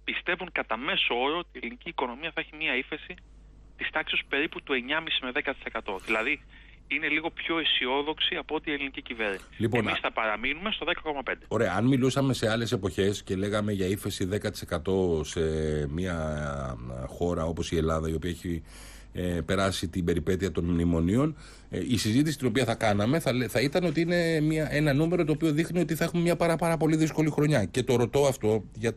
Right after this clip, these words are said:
Speaker 2: για τον εξής λόγο. Τι είναι αυτό το οποίο σας κάνει να, να πιστεύετε ότι αυτή η ύφεση θα απορροφηθεί με τέτοιο τρόπο, ώστε να μην έχει, ε, συγκλονιστικά, συγκλονιστικές, αν θέλετε, συνέπειες για το δύο χιλιάδες είκοσι ένα; Γιατί προφανώς θα έχει συνέπειες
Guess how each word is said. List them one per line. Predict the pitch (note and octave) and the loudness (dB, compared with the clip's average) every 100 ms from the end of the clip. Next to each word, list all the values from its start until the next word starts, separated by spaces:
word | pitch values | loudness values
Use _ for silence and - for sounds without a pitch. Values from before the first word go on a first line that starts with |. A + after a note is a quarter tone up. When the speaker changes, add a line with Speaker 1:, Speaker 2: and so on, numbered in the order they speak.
| D2+ | -4
Speaker 2:
για | F#2 E2+ G#2 | -6 -2 -2
τον | A2 | -2
εξής | G2+ C3 C3+ | 0 2 4
λόγο. | C#3+ F2 D2 - - - - | 6 4 2 -2 -16 -20 -20
Τι | - G#3+ | 0 2
είναι | G#3 | 2
αυτό | F#3 D#3+ | 2 2
το | D3 | 2
οποίο | C3+ | 2
σας | C3+ B2 | 0 0
κάνει | B2 A#2+ | 0 2
να, | A2+ A2 | 2 2
να | G#2+ G2 G#2 F#2+ F#2 | 0 0 0 0 0
πιστεύετε | F2 G2 A#2 G#2+ G2 G2+ | -2 0 0 2 0 0
ότι | F2+ F#2 | 2 0
αυτή | E2+ A#2 | 0 0
η | A2 | -2
ύφεση | G2+ G2+ F#2+ | -2 -4 -4
θα | G2 | -4
απορροφηθεί | F#2 G2 F2+ F#2 A#2 | 0 0 0 -2 0
με | G#2 | 0
τέτοιο | F#2 F#2+ F#2 | 0 0 0
τρόπο, | G2 F2+ F2 E2 - - - | 2 0 -2 -4 -10 -20 -6
ώστε | F2 G2 | -2 0
να | F#2+ | 2
μην | G2+ G2 | 2 2
έχει, | G2 F#2 D2+ D2+ | 0 -2 -4 -6
ε, | - D2+ D2 | -8 -6 -4
συγκλονιστικά, | - F2+ F#2+ F2 - E2 G2 F#2 D#2+ D2+ | -4 0 0 0 -4 0 2 2 0 -2
συγκλονιστικές, | - G2 F#2 E2+ F2 G#2 | -4 -2 0 -2 -2 -2
αν | F#2+ | 0
θέλετε, | F#2+ F#2+ F2+ | 0 0 -2
συνέπειες | - F2+ F2+ E2+ | 0 0 2 0
για | D#2+ D2+ | 0 -2
το | |
δύο | D#2+ | -2
χιλιάδες | D#2+ D#2+ D2+ | -2 -2 -2
είκοσι | D2 D2 | -4 -4
ένα; | E2 | -4
Γιατί | F2 D2+ | -2 -2
προφανώς | - F2+ F#2+ A#2+ D#3+ | 0 0 2 4 2
θα | E2 | 2
έχει | D2 - | 0 -2
συνέπειες | - C#2+ C2 G2 | -6 -6 -4 -6